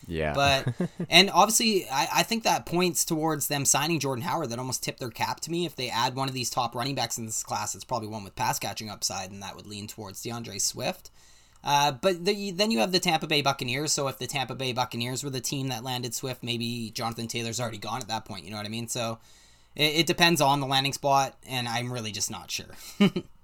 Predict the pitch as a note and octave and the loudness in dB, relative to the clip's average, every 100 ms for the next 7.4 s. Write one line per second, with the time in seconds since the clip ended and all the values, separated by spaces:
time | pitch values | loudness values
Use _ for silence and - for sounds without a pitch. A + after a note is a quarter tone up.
0 | - - _ - - G2 F#2 E2 - A2 | -20 -20 _ -10 4 6 6 4 4 6
1 | F#2+ F2+ D#2+ - F#2 F2 D#2+ D#2 D#2 F2+ | 6 6 4 -2 -2 0 0 0 2 4
2 | F2+ F2 D#2+ D#2 - E2 D#2 D2+ - - | 4 4 0 -2 -4 -2 -2 -2 -6 -4
3 | F2 D2+ D2 F2 - E2+ F2+ E2+ E2 D#2+ | -2 -2 -2 -2 -2 0 0 2 2 2
4 | D#2 E2 G2 D#2+ D#2 D2+ F2 E2+ - E2 | 2 4 2 2 -2 -4 -4 -4 -2 -4
5 | - E2+ D2 D#2+ D#2 C#2+ E2+ F2 D#2+ D#2+ | 0 -2 -2 -4 -4 -2 2 2 2 0
6 | D2+ D2+ - D#2+ D#2+ D2+ D2+ E2+ D#2 - | -2 -4 -6 -8 -4 -2 0 -2 -4 -4
7 | D2+ D2 - D2+ | -4 -4 -2 -4